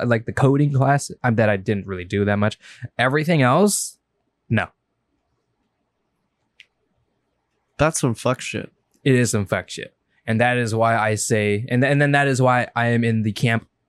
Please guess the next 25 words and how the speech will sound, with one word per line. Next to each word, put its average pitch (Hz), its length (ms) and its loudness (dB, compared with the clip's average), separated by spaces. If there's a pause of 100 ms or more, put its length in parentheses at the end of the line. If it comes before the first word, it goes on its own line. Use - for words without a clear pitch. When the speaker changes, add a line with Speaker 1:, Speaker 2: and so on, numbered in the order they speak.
(200)
Speaker 1:
of, 107 420 0 (420)
I 107 120 0
wish 110 320 2
they 127 120 2
would 113 200 2
just 113 160 0
let 110 200 2
you 110 80 2
do 107 200 2
more 104 180 2
electives 104 420 0
in 101 80 2
high 104 200 2
school 98 260 -2
so - 100 -2
you 95 120 -2
can 95 100 -4
find 101 260 -2
out 92 80 0
what 92 140 -4
you 92 100 -2
want 90 200 -4
to 98 60 -4
do. - 200 -10 (2500)
Speaker 2:
Yeah. 117 240 -6